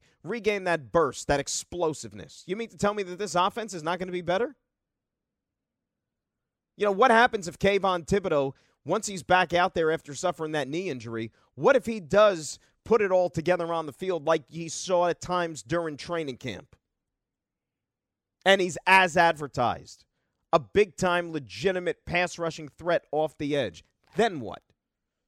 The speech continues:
You mean tell me Giants can't be good? That the Giants can't also be in that seven, eight win range?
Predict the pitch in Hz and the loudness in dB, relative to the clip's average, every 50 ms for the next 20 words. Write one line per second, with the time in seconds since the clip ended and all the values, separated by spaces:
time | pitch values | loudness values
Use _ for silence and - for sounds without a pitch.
0 | _ _ _ _ _ _ _ _ _ _ _ _ _ _ _ - - 175 170 - | _ _ _ _ _ _ _ _ _ _ _ _ _ _ _ -12 -10 -8 0 0
1 | 196 185 180 160 135 165 165 165 - - 175 170 143 165 156 113 139 160 185 226 | 0 0 0 -2 -2 -4 -4 -4 -6 -6 -8 -6 -6 -6 -8 -4 -2 -2 -2 -2
2 | 247 320 214 _ _ _ _ _ _ _ _ _ _ _ _ _ _ _ _ _ | -4 -6 -14 _ _ _ _ _ _ _ _ _ _ _ _ _ _ _ _ _
3 | _ _ _ _ _ _ _ _ _ _ _ _ _ _ - 151 151 165 139 113 | _ _ _ _ _ _ _ _ _ _ _ _ _ _ -2 -2 -2 -2 -4 -2
4 | - 165 151 170 196 202 214 - - - 196 185 - - 151 165 185 - - 220 | 2 2 2 2 2 -4 -6 -8 -4 -4 -2 -2 -2 0 0 0 0 0 0 -2
5 | 202 156 202 214 208 208 196 185 180 170 156 151 _ _ _ _ _ _ - - | -2 0 -2 -2 0 -2 -2 0 0 0 0 0 _ _ _ _ _ _ -8 -6
6 | - - - 202 190 190 202 190 - - - 185 185 - - 165 160 180 180 170 | -4 2 4 4 4 4 2 -6 -6 -2 -2 -2 -2 -2 -4 -8 -6 -6 -6 -6
7 | 160 147 156 165 180 202 226 208 - | -4 -4 -2 -2 -2 -4 -8 -12 -18